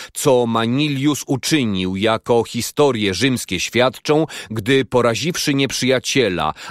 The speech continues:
a łańcuch złoty krwawy z niego zdjąwszy, zarazem go i z przezwiskiem Torquata na się wziął, albo go jakim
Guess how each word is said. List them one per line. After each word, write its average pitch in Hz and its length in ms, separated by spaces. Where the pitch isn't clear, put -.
a 127 100
łańcuch 139 600
złoty 147 460
krwawy 117 600
z 92 100
niego 113 280
zdjąwszy, 147 720
zarazem 160 640
go 175 240
i 165 160
z - 120
przezwiskiem 123 920
Torquata 131 720
na 117 140
się 104 200
wziął, 135 480
albo 139 360
go 127 180
jakim 139 440